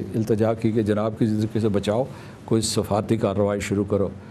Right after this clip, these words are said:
फिर इन्होंने ख़ुद commanders ने और फिर इनके जो दफातर ख़ारजा हैं, उन्होंने एक दूसरे के साथ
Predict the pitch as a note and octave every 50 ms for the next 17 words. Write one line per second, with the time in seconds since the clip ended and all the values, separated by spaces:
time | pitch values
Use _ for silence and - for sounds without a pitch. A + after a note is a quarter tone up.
0 | - - - - A#2+ C3 C3 B2+ B2+ B2 A#2+ A#2 A#2+ A#2 - C3+ - - - G#2+
1 | G#2+ G#2+ G#2+ G#2+ A2 G#2 - - - - - G2+ G2+ G2+ G2+ G2 G2 G2 F#2+ -
2 | G#2 G2 F#2+ G2 F#2+ G2 F#2+ F2+ G2 F#2+ F#2 G2 F#2+ - F#2+ - G#2+ G2+ G2+ G2
3 | G#2 F#2+ - G2 G2+ F#2+ F#2+ G#2+ G#2 G2 G2 G2 G2 G2 G2+ - - A2+ A2 A2+
4 | A2+ G#2 G2+ G#2 G2+ G2+ G2+ G#2 F#2+ - G#2+ G2+ G2+ F#2+ - F#2 F#2+